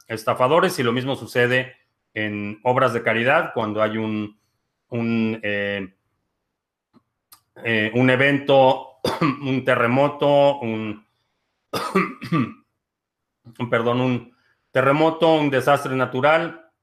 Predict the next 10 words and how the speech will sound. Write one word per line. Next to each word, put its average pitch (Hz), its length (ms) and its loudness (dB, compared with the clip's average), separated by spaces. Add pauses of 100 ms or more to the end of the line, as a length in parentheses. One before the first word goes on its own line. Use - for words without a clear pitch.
(120)
eh, 104 640 -10 (880)
empiezan 135 460 0
a 120 60 0
surgir 127 400 -4
los 131 160 -2
estafadores 131 720 0
tratando 117 500 -4
de 110 80 -10
tomar 110 280 -2
ventaja 110 720 -4